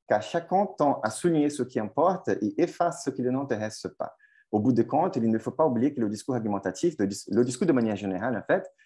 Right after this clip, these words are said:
est toujours ancré à des valeurs et à des idéologies, et même si on vit, euh, dans un nouveau moment, euh, numérique, bien sûr,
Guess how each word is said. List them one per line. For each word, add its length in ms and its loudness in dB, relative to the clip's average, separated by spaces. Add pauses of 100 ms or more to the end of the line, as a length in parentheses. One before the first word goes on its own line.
(160)
est 100 0
toujours 280 4
ancré 420 4
à 60 2
des 120 4
valeurs 520 0
et 100 -4
à 80 0
des 220 -4
idéologies, 560 2
et 80 -2
même 180 0
si 160 -8
on 100 0
vit, 300 -2 (400)
euh, 260 8
dans 180 2
un 20 4
nouveau 160 4
moment, 480 2
euh, 160 2
numérique, 420 -2
bien 160 -6
sûr, 220 -6